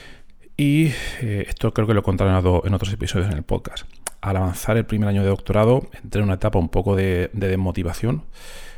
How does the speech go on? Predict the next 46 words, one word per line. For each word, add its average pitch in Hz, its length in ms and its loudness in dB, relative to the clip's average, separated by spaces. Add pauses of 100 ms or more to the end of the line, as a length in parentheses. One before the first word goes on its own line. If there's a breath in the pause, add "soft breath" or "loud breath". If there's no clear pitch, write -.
(220 loud breath)
eh, 87 680 -2 (180)
porque 98 360 -2
todavía 82 260 -2
tenía 101 220 0
esa 92 180 -2
vena 98 240 2
de, 92 360 0
de 95 260 0
viajar 90 340 -2
un 90 140 -2
poco, 92 760 0
yo, 98 180 0
yo 85 140 -2
creo, 120 340 0 (380)
¿no? 120 260 0 (720 loud breath)
Y 107 400 0
bueno, 110 300 2
y 113 140 0
ahí 117 80 2
tuve 120 160 4
un 113 100 4
poco 107 200 4
la 107 100 2
suerte 101 300 -2
también 117 480 0 (280)
en 110 100 2
ese 101 180 -2
momento 107 580 4
de 101 320 -2
que, 104 340 -2
ah, 85 420 0
me 95 160 -2
surgió - 320 -2
la 98 80 2
oportunidad 92 540 0
de - 60 -2
hacer 95 260 -2
una 90 140 2
estancia - 440 -2
del 92 120 0
doctorado 92 560 0
de, 80 380 -2
de 85 200 -6
seis - 180 -2
meses 92 380 0
en, 78 400 -2